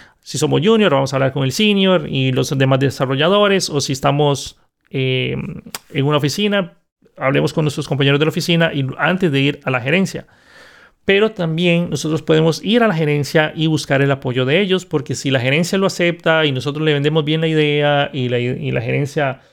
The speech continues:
pues, dice, "Ok, la verdad vamos a hacerlo", muy probablemente si es una, una posición de la gerencia, hay poco que los otros desarrolladores van a poder hacer.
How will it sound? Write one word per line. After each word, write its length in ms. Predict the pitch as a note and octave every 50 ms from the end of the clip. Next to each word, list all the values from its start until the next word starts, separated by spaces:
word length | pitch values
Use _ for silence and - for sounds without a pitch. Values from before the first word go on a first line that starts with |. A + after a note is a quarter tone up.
| _ _ _ _ -
pues, 200 | - C#3 C3+ B2
dice, 220 | C3+ C#3+ C#3 C#3
"Ok, 160 | B2+ B2+ - D3
la 140 | C3+ B2+
verdad 200 | B2 B2+ - C#3
vamos 220 | C3+ C3+ C3+ C3+ C3
a 20 |
hacerlo", 480 | B2 - F3+ F3+ F3 D#3 E3 E3+ E3 E3 - _ _ _ _ _ _ _ _ _ -
muy 160 | C#3+ D3+ D#3
probablemente 600 | D#3+ F#3+ F#3 F3+ F3+ F#3 E3+ E3+ E3+ D#3 F3+ F#3
si 140 | - - C#3
es 140 | C3 -
una, 960 | D3+ C#3+ C#3+ C#3+ C#3 C3+ C3 C3 C3 C3 - C#3 C3+ - - - - - - - _ _ _
una 300 | - C#3 D3 D#3 E3 D#3+
posición 400 | - D#3 C#3+ D#3 C3+ - E3 D#3+
de 80 | D3+ C3+
la 80 | C3
gerencia, 580 | B2 C3+ C3+ C#3 C#3+ C3+ - E3 D3 - - _ -
hay 180 | C#3 C#3+ D3
poco 400 | C#3 - - - F#3+ G3 G3 F#3
que 100 | - D3+
los 160 | C3+ C3+ - C#3+
otros 180 | C3+ D3+ C#3+
desarrolladores 460 | C#3+ C#3 - D3+ D3 C#3+ C#3+ C#3+ D3
van 140 | C3 C3 B2+
a 100 | B2 A#2+
poder 200 | - C#3 C3 C3
hacer. 400 | B2+ - G3 G#3+ B3 - - _